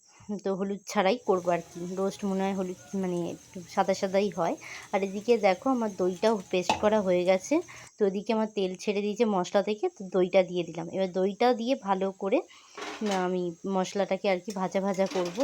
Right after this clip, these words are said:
যতক্ষণ না পর্যন্ত এর গা দিয়ে তেল ছাড়ছে। একবার চলো ঢাকনাটা খুলে দেখে নিই যে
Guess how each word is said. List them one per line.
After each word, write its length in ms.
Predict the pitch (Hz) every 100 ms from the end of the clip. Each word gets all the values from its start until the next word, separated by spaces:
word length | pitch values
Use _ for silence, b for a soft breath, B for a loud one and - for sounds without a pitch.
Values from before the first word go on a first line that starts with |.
| 277
যতক্ষণ 440 | 185 190 180 202
না 120 | 202 214
পর্যন্ত 580 | 185 175 185 185 180
এর 100 | 294 226
গা 140 | 180
দিয়ে 200 | 170 269 285
তেল 160 | 220 175
ছাড়ছে। 380 | - 175 170 - 170 B B B B _ _ _ _ B B B -
একবার 320 | 262 254 262 -
চলো 220 | 247 220 269
ঢাকনাটা 460 | 233 214 196 220 233
খুলে 260 | 233 233
দেখে 320 | 208 190 180 233
নিই 200 | 214 294 B B B B 226 202
যে 120 | 220